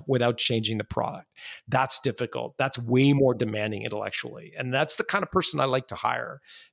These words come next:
because I think they're way, way more rigorous, disciplined, and just more intelligent than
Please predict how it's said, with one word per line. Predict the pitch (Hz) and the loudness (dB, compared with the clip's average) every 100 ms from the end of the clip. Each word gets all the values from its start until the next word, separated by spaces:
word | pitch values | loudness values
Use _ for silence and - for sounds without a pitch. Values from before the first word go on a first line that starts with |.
| - | -10
because | 131 131 | -2 0
I | 127 | 0
think | - 135 107 | -2 -4 0
they're | 127 135 | 4 4
way, | 123 117 131 143 143 135 | 4 0 2 4 4 2
way | 120 113 120 127 127 | -2 -2 2 4 2
more | 123 117 113 | 0 -4 -6
rigorous, | 104 131 131 127 - | -2 0 0 0 0
disciplined, | 131 - 113 - 123 120 117 - - - | -2 -2 -2 -2 -2 -2 -6 -12 -14 -6
and | 135 | 0
just | 208 - - _ 156 _ | 2 0 -4 _ -20 _
more | 151 131 151 147 | -6 2 4 4
intelligent | 135 - 143 147 117 113 | 2 4 4 4 0 -4
than | 131 123 123 123 | -2 0 2 -2